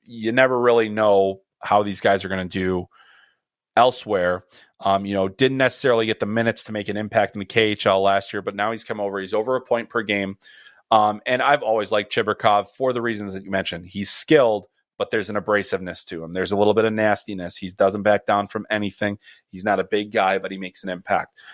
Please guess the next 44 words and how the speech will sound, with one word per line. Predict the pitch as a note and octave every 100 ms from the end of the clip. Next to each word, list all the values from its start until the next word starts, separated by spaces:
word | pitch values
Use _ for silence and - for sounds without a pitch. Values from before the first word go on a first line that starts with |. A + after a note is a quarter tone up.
| -
So | - - G2+
second | - E3 F#3+
round | F3+ E3+
draft | D#3+ C#3
pick | C#3+
in | C3+
twenty | - B2 A#2+
twenty-one, | B2 A#2+ G#2+ A2 A2+
uh, | A2+ G#2+ G2+ G2
by | A2+ C3 C#3
the | A#2 A2
Winnipeg | G#2+ A2 A2 F#2+
Jets, | G2+ F#2+ - - _ _ _ _
currently | - E3+ E3
playing | - C#3
for | B2+
the | A#2
Manitoba | A2+ A2 A2 G#2+
Moose. | G#2 F#2
Now, | A#2+ A#2 - _ _ _ _ _ _ _ _ _ _ _ _ _ _ _ _
I | C3 C#3
don't | G3 A3+ A3 - -
think, | F#3 F#3+ - D3
like, | C3 - - - -
especially | - F#3+ - D#3+
since | B2+ -
this | D#3+ F#3
is | D#3+
his | D#3 -
first | D3 C#3
season | C#3+ C#3 C#3
in | B2
North | A#2+ B2+
America, | A#2 A#2 A#2
I | A#2+
say | - B2+
you | A2
leave | A2 G#2+
him | G#2+
in |
the | G2+
A | F#2 G2
H | G2+ G#2
L | F#2+ F#2+